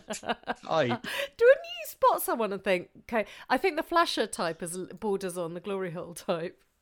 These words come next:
Speaker 2: <laughs> I think they're two very different types.
Speaker 1: But where was I going with that? That he was, yeah, and he was, his job was, uh, s-, like a maintenance or, or electrician or something along those lines, I
Speaker 2: That's
Speaker 1: think. I'm
Speaker 2: right,
Speaker 1: saying
Speaker 2: yeah,
Speaker 1: this
Speaker 2: yeah,
Speaker 1: from
Speaker 2: yeah.
Speaker 1: memory.
Speaker 2: And,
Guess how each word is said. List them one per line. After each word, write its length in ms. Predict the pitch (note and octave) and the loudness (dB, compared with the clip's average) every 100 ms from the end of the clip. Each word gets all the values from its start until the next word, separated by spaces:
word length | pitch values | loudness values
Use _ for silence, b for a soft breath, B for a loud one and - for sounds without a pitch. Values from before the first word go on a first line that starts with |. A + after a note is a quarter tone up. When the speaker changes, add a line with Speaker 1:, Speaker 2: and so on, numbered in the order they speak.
| _ | _
Speaker 2:
<laughs> 320 | _ _ - | _ _ -10
I 1080 | C3+ - - _ _ _ _ - - - D#4+ | -8 -8 -14 _ _ _ _ -14 -14 -10 -8
think 160 | E4 F#3+ | -6 -8
they're 100 | E3+ | -8
two 220 | C4 D3+ | -6 -2
very 180 | C#3+ C#3+ | -2 -2
different 440 | G#3 - C#4 - | -6 -10 -12 -10
types. 480 | G#2+ G2+ F#2+ - - _ _ B B B B - | -6 -6 -6 -14 -20 _ _ B B B B -12
Speaker 1:
But 120 | D4 | 0
where 120 | F#4 | 4
was 120 | G4 G4 | 4 2
I 80 | |
going 260 | G4 F4 D#4+ | 4 4 4
with 100 | C4 | 2
that? 240 | F3 F#3+ | 2 2
That 100 | A#3+ | 0
he 280 | A#3 C#4+ D4 | -2 0 0
was, 360 | C4+ C4+ A#3+ A#3+ | 2 4 4 4
yeah, 180 | C#4+ F#3 | 4 4
and 120 | A#3 | 4
he 140 | C4+ E4+ | 0 -2
was, 120 | - C4+ C4+ | -2 -4 -2
his 240 | D#4+ D4+ | -2 -4
job 280 | - E4 - | -2 -2 -2
was, 220 | C4+ - | -6 -2
uh, 340 | B3+ A#3+ A#3 A#3 B B B - | 0 2 2 -2 B B B -8
s-, 240 | - C4 - | -6 -6 -4
like 200 | B3 A#3 | -4 -2
a 40 | A#3 | -2
maintenance 680 | C4+ D#4+ - A#3 E3+ D#3 | -2 -4 -4 -4 -4 -4
or, 160 | G#3+ G3+ | -4 -2
or 240 | A3 G#3+ - | 0 -2 -2
electrician 640 | A3+ - - D#4 C#4+ C#4+ | -2 -4 -8 -10 -10 -10
or 80 | D3+ | -10
something 260 | - - A3 | -10 -10 -8
along 200 | A#3 A#3+ | -8 -6
those 280 | C#4 C4+ F3 | -8 -8 -8
lines, 300 | D#3 D3+ D#3+ | -8 -8 -6
I 20 | |
Speaker 2:
That's 140 | E3 | -4
Speaker 1:
think. 80 | - | -2
I'm 60 | A2 | 0
Speaker 2:
right, 100 | C#3+ | 2
Speaker 1:
saying 120 | C3+ | 2
Speaker 2:
yeah, 80 | A2+ | 2
Speaker 1:
this 80 | |
Speaker 2:
yeah, 80 | G#2 | 0
Speaker 1:
from 80 | G#2 | 0
Speaker 2:
yeah. 100 | F#2+ | -2
Speaker 1:
memory. 180 | F2 D#3 A#2 | -2 -2 -4
Speaker 2:
And, 200 | A#2 | -6